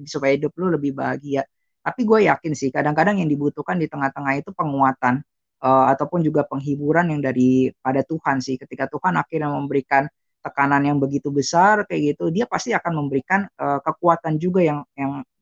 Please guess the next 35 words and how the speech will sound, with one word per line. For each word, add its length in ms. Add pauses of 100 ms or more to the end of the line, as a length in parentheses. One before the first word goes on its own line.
sama 300
besarnya. 580 (380)
Eh, 320
ada 80
satu 240
kalimat 480
yang 160
menarik, 400 (160)
eh, 320
yang 160
waktu 160
itu 80
gue 160
baca 240
kesaksian 640
lah 240
kayak 180
gitu 140
dari, 320
dari 240
seorang, 400 (400)
seorang, 480 (260)
eh, 840
Night 260
Birdie 460
namanya, 420
itu 300
ditulis 480
tuh 160
di, 240
di 100
salah 220
satu 400
apa 260
tuh, 160